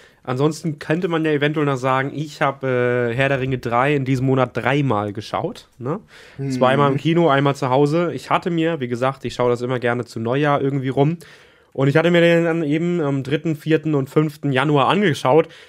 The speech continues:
Speaker 1: bis ich dann, ich glaub, drei Tage später gesehen hab, als ich dir noch geschrieben hab, yo, ähm, du hattest mir geschrieben, yo, äh, bring mir mal hier den Extended Fra-,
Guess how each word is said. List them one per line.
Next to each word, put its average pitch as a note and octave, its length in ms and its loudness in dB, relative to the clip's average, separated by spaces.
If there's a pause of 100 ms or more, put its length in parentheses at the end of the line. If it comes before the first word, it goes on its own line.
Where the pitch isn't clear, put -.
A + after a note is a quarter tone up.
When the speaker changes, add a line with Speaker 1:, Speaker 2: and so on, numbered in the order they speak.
(220)
Speaker 1:
bis D3+ 100 0
ich E3 100 -2
dann, D#3+ 180 4
ich D3 60 -2
glaub, D#3 160 2
drei D3+ 240 0
Tage D#3+ 260 2
später E3 360 2
gesehen D3 260 2
hab, C#3 200 0
als F#3 200 4
ich F#3 80 -4
dir E3+ 120 2
noch D#3+ 180 0
geschrieben D3+ 420 -4
hab, C#3 220 -2
yo, D3+ 320 2
ähm, C3 340 -2 (220)
du C3 100 -2
hattest D3 140 2
mir D3 180 2
geschrieben, C#3+ 320 -4
yo, D3 260 6
äh, C3+ 100 4
bring C#3+ 160 0
mir C#3+ 100 4
mal C3 240 4
hier B2+ 160 0
den B2 160 0
Extended D3 380 -2
Fra-, C#3+ 260 -2